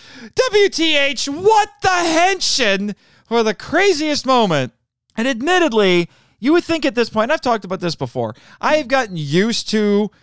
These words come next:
the frequent crucifixions at this point on this show that I'm kind of a nerd to them.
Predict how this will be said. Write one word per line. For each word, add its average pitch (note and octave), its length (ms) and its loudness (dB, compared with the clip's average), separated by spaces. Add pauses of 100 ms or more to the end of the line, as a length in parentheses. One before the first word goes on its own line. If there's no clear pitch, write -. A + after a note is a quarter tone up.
(500)
the F#3+ 220 0
frequent F#3 840 -2
crucifixions D#3+ 1080 -2
at D3+ 300 -2
this D3+ 120 -2
point D3+ 300 -4
on C#3+ 160 -2
this C#3 180 -2
show C3 480 0 (380)
that D3+ 380 0 (120)
I'm E3 100 -12
kind G#3+ 200 -2
of E3 80 -2
a D#3 60 0
nerd E3+ 400 0
to B3+ 200 0
them. C#4+ 280 -2